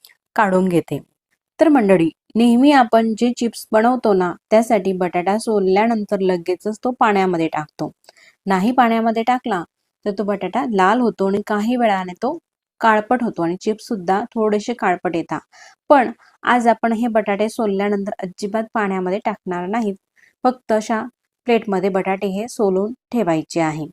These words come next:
कारण आपण जो बटाटा घेतलेला आहे ना, तो शिमला बटाटा आहे. हा बटाटा शक्यतो काळा होत नाही. बटाटे सगळे सोलून घेतलेले आहे.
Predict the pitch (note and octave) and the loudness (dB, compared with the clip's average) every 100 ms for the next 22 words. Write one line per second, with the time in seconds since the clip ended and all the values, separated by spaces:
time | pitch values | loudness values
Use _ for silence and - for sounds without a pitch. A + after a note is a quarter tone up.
0 | _ _ _ _ _ F#3 G3 A#3+ G#3+ G#3+ | _ _ _ _ _ 0 2 0 -2 -4
1 | G3+ G3 F3+ E3+ E3+ F#3 G3 - E3+ E3+ | -4 -4 -4 -4 -4 -4 -4 -4 -4 -4
2 | F3+ A#3 A#3 F#3+ - _ - A#3+ B3 G3 | -2 -2 -4 -8 -12 _ -6 -4 -2 -2
3 | G3+ A3+ G#3+ F#3+ F3+ F3 F#3+ - G#3+ G#3 | 0 -2 -4 -4 -4 -4 -10 -10 -8 -4
4 | G3 F3 F3+ G3+ A#3 - F#3+ G3+ G#3 E3+ | -4 -4 -6 -6 -8 -8 -6 -6 -4 -2
5 | F3+ G#3+ F#3 E3 D3 D#3+ - _ - _ | -2 -2 -4 -6 -6 -8 -14 _ -20 _
6 | - _ G#3+ A3+ A3+ B3 C4 B3 A#3+ A3 | -20 _ -2 0 -2 -2 -2 -2 -2 0
7 | A#3+ A#3 G3+ G#3 B3 B3 F#3 F3 E3 E3 | -2 0 0 0 -2 -2 -4 -4 -2 -2
8 | B3+ | -4